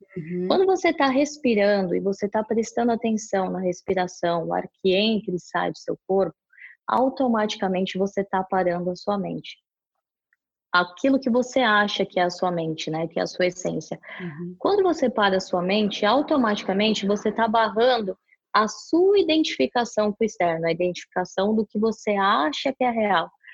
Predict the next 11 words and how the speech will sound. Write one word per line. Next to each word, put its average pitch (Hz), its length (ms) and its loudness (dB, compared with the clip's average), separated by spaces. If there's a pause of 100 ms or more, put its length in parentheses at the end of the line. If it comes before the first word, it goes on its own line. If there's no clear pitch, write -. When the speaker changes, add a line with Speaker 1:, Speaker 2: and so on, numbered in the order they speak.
(100)
Speaker 2:
aquela 202 320 4
projeção, 208 720 2
né? 156 220 -2 (140)
Speaker 1:
Uhum. 180 420 -4 (180)
Speaker 2:
Tem 214 100 0
uma 214 280 0
frase 220 520 2
que - 100 -2
eu 202 80 0
gosto 220 360 0
muito 214 540 0